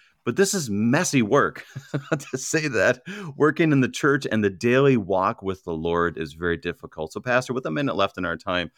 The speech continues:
how will you encourage our listeners that in faith they may have a clear conscience before their Lord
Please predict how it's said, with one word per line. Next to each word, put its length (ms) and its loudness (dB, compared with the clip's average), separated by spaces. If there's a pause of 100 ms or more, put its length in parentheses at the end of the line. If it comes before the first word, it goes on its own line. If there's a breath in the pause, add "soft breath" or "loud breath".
(220 soft breath)
how 180 -4
will 100 2
you 100 4
encourage 400 0
our 120 0
listeners 600 -6 (220)
that 140 0
in 120 2
faith 400 -2
they 160 0
may 160 -4
have 160 -4
a 40 -8
clear 300 -4
conscience 500 -10
before 360 -10
their 140 -8
Lord 340 -6